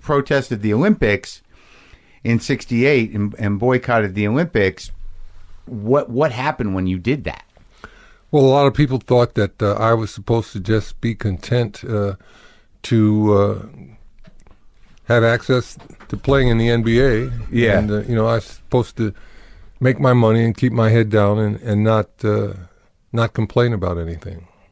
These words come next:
Speaker 1: So they, yeah, and they expected that from Ali too, right?
Speaker 2: They
Speaker 1: I mean,
Speaker 2: expected
Speaker 1: they're
Speaker 2: that from all black people.
Speaker 1: Yeah. So when you did that, it, it, was there, was, was the hostility, did it come, did it show up at the games and everything?
Speaker 2: Uh, no, you know, people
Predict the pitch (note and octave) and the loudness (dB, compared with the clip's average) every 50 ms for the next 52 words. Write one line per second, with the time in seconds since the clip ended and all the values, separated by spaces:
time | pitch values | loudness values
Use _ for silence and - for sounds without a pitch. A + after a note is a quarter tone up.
0 | _ _ _ - - - _ _ _ _ - - - C#3+ B2 C3 B2+ A#2+ A2 G2 | _ _ _ -20 -20 -20 _ _ _ _ -10 -4 -2 0 2 2 2 4 4 2
1 | F2+ F#2+ G2+ G2+ G2+ - - - A2 G2+ - G#2+ F#2+ G2 G2 G2 F2+ - - G2 | 2 2 0 0 0 -2 -2 -4 -4 -2 -2 -4 -2 0 0 0 0 0 -2 -2
2 | F2+ F2+ E2+ - - F#2 F#2 F2+ G2 G#2 G2+ F#2 - - C3+ C3 G2 D#2+ C#2+ D2 | -2 -2 -2 -2 -2 0 0 2 2 2 0 -2 -2 0 0 0 0 0 -2 -4
3 | D2+ D#2+ F2+ F#2 - - - - F#2 F#2+ F#2+ G2 B2 A#2 - C3 B2+ A2+ - - | -2 -2 -2 -2 -2 0 0 2 2 2 2 2 0 2 2 2 2 2 0 -2
4 | A#2 A#2 A#2 B2+ B2 A2+ A2+ G#2+ G2+ - - G2 F2 - - _ _ _ _ - | 0 2 4 4 4 2 0 -2 -2 -4 -6 -8 -8 -8 -16 _ _ _ _ -4
5 | G#2+ A2 A2+ G#2+ F#2 D2+ C#2+ - - - _ _ _ - - _ - - - B2 | 0 0 2 2 2 0 -2 -6 -20 -20 _ _ _ -20 -20 _ -18 -8 -2 0
6 | A#2 A2 G#2+ A2+ A#2 A#2 A#2 A#2 A2+ F#2 A#2+ B2+ B2+ G#2 G2+ G2 F#2 F2+ F#2 - | 2 2 2 2 4 4 4 4 4 2 0 -2 0 2 2 2 4 2 2 0
7 | - A2 G2+ G2 F2 - G#2+ G2+ - G#2+ G2 G2 G2 F#2+ F2 F2+ G2+ F#2 F2 E2 | -2 -2 -2 -2 -2 -4 -10 -10 -6 -2 0 2 2 0 0 0 -2 0 0 -2
8 | - - G#2+ G2+ F2+ F#2+ G#2 F#2+ F2+ - A2 G2 G2+ G2+ E2+ G2+ G2+ F2+ G#2 G#2 | -6 -8 -12 -10 -6 -4 -4 -4 -4 -6 -6 -4 -2 -2 -2 -2 -4 -4 -2 -4
9 | G#2+ - - - A2+ G#2+ G#2+ G#2+ G#2 G2+ G2 F2+ E2 F#2+ F2+ F#2 F#2 - A2+ G2 | -4 -4 -2 0 0 2 2 2 0 0 -2 -2 -4 -4 -4 -4 -4 -2 -2 0
10 | G2+ G2 F#2+ F2+ G2 G2+ F2+ F2 - - A2+ G2+ F#2 - - - F#2 D#2 D2+ F2+ | 0 -2 -2 -4 -4 -4 -4 -4 -4 -2 0 0 0 -2 -4 -8 -8 -8 -6 -4
11 | E2+ G2+ B2 C#3 C3+ A2+ G#2+ F#2 G2 A2+ C3+ C3+ C3+ D#3 D3+ C#3+ - - F3 F3+ | -2 -2 0 -2 -2 -2 -4 -4 -4 -4 -6 -6 -6 -6 -8 -8 -8 -2 0 2
12 | F3+ F3+ F3 E3+ F#3+ G#3+ G3+ G3+ G3+ G3+ G#3+ G3 G3+ G3 F3+ F3+ F3 C#3+ - - | 2 4 4 2 2 4 4 4 4 4 4 4 6 6 6 4 4 2 0 0
13 | - G3 G3 G2 A2 - B2+ A2+ A2+ | 2 2 4 4 4 4 4 2 0